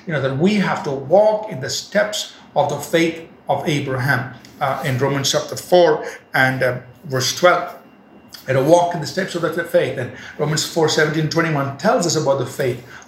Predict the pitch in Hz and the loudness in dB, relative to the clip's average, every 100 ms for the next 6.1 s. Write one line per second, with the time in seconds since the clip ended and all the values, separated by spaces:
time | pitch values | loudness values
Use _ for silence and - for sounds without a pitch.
0 | - 123 131 123 - 113 113 101 - - | -8 -4 -4 -4 -4 -4 -4 -6 -14 -14
1 | - 139 160 180 160 160 170 170 165 160 | -6 2 4 4 2 -2 -2 -2 -2 -4
2 | 147 - - _ 147 151 - - 147 - | -8 -16 -20 _ 0 0 0 -4 -6 -8
3 | - 208 - 160 131 143 131 - 139 127 | -8 -6 -2 -2 -2 -4 -6 -4 -4 -4
4 | - 214 175 135 - 180 - 151 160 - | -4 -4 -4 -4 -2 -2 -4 -6 -4 -4
5 | 170 156 151 156 156 175 147 180 226 226 | 0 0 2 0 0 0 0 0 0 0